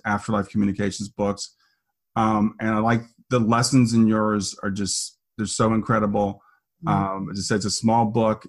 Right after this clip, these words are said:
Speaker 1: I, you, you gotta read it three or four times to pick, to really get it. And I, I read it first, um, I think it was, like, two or three years ago. And every time I pick it up, I get more out of it 'cause I think I'm in a different place.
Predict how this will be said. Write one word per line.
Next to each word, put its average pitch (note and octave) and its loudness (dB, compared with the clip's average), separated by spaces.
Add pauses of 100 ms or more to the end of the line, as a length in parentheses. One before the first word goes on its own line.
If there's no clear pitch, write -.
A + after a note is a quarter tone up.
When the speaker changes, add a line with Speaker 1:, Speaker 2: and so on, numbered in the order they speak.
Speaker 1:
I, G2 -4 (140)
you, - -4
you G#2 -2
gotta C3 2
read A#2 2
it - -14
three A2 0
or G2+ 0
four G2+ -4
times G2+ -2
to G2 -6
pick, G2+ -6 (140)
to G2+ -4
really G2+ -2
get G#2+ 0
it. G2+ -4
And G#2+ -4
I, G#2+ -2
I B2+ 0
read C#3+ 2
it C3 -2
first, A#2+ -2
um, G2+ -4
I G#2+ -12
think B2+ -6
it A#2 -6
was, A2 -6
like, G2 -6
two - -4
or G#2 0
three G#2 -2
years G#2+ 0
ago. G2 -2 (680)
And A2+ 2
every B2+ 4
time C3 2
I A2+ 2
pick A2 -2
it G#2 0
up, G#2+ -2 (320)
I G#2+ -2
get G#2+ -2
more G#2 2
out A#2+ 2
of G2+ -2
it G2 -6
'cause G#2+ -4
I G#2 0
think A#2 0
I'm B2 4
in A2 2
a G2 0
different F#2+ -6
place. - -10